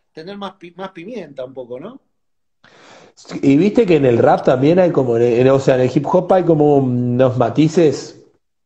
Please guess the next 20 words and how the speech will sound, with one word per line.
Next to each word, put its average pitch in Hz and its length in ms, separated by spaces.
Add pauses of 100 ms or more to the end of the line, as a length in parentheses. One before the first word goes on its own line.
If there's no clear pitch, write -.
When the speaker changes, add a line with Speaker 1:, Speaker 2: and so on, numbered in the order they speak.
(640)
Speaker 2:
re 151 260
variados, 135 640
re 156 300
variados 147 540
y 107 60
re 120 220
interesantes, 123 840
¿no? 117 400
Este, 104 560 (300)
yo 156 120
me 175 80
estoy 165 200
encontrando 143 640
que, 120 280 (600)
a-, 98 220
eh, 104 1200
capaz 135 320
que 131 140
antes, 139 340
me, 123 160